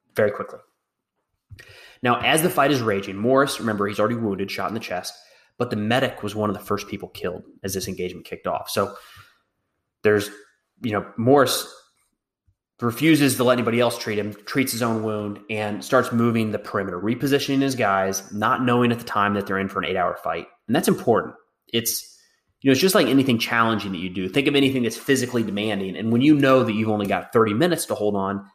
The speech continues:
that's different than if it's an unknown period of time. There's no countdown. And every minute is deadly during this fight on June twenty-ninth, nineteen sixty-six. So Morris is repositioning his guys around, around this small perimeter. It's not very big.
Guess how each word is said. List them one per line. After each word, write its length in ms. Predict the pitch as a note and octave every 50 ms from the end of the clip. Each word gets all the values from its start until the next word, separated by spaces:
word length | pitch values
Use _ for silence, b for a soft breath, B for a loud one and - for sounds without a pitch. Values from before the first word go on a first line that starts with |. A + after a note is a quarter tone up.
| _ _
that's 320 | - - D3 - - B2 A2+
different 440 | C#3+ C#3 C#3 - A2 G#2 - - G#2+
than 100 | A2+ A2+
if 100 | A2 -
it's 140 | A2 - G#2+
an 100 | G2+ - _ -
unknown 500 | A#2 B2 A#2+ A2+ A2+ A2 A2 A2 G#2+ G2
period 260 | - - G#2+ G2 F2+
of 100 | F2+ -
time. 220 | - - F2+ F2+ F2+
There's 140 | G2+ A2
no 100 | C#3+ D#3+
countdown. 540 | D#3+ - - - A#2+ A#2+ A#2+ - - - - - _ _ _ _ _ _ _ _ _ _ _ _ _ -
And 220 | B2 A#2+ A#2 A#2 - B2+
every 240 | C#3+ D#3+ F3 D3+
minute 280 | A#2+ A#2 B2+ B2+ A#2 G2+
is 140 | G2 F#2 F#2
deadly 540 | F2 - A#2+ C#3 - E2 A#1+ A#1+ - - _ _ _ _ _ _ _ - G#2
during 260 | G#2+ A#2+ A#2 A2 G#2+
this 140 | G#2+ G2+ -
fight 240 | - A2+ G#2+ G#2 G2
on 140 | F#2+ F#2+ F#2+
June 160 | G2+ G2 F#2+
twenty-ninth, 580 | - - F#2 F#2 F#2 G2+ G2+ G2 F#2+ F#2 -
nineteen 280 | F#2+ F#2 F#2 - - F2+
sixty-six. 600 | - - F#2 - - F2+ - - A#2+ F2 - -
So 200 | - B2 A2 - - B B B B B B B B
Morris 380 | A#2+ A#2+ C3+ D#3+ F#3+ F#3+ F#3
is 100 | D3 A#2+
repositioning 600 | G#2 A#2+ C#3+ - - C#3+ B2+ C3 C3 C3 C#3 C3 B2+
his 160 | B2+ B2+ A#2+
guys 240 | C3 A2 A2 A2+ A2
around, 320 | A2+ G#2+ G#2+ A2 A2 A2 - -
around 480 | G#2+ G#2+ A2+ A2 A#2 A#2+ A#2+ A#2 A2+
this 340 | A2 A2 G#2+ - - - -
small 420 | - - - - A#2 A2 A2+ A#2 -
perimeter. 320 | - G#2 F2+ F2+ E2+ F2
It's 120 | - -
not 140 | G2 G2 -
very 180 | G#2+ G#2 G2+ G2+
big. 160 | - - E2+